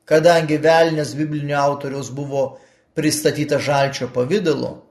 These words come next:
todėl Dievas savo nuosprendį velniui nukreipia į žaltį ir jį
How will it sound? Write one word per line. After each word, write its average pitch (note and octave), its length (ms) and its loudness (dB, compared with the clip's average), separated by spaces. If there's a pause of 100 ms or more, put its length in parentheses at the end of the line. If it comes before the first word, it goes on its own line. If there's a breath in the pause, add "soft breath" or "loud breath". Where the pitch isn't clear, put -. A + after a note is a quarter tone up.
(320)
todėl B2+ 320 -4
Dievas A3 560 2 (280 loud breath)
savo F#3 440 2
nuosprendį D#3+ 640 2
velniui C#3+ 480 0
nukreipia D3+ 640 -2
į D3+ 180 -8
žaltį D3+ 640 -4 (580)
ir C3 180 -4
jį A#2 340 -8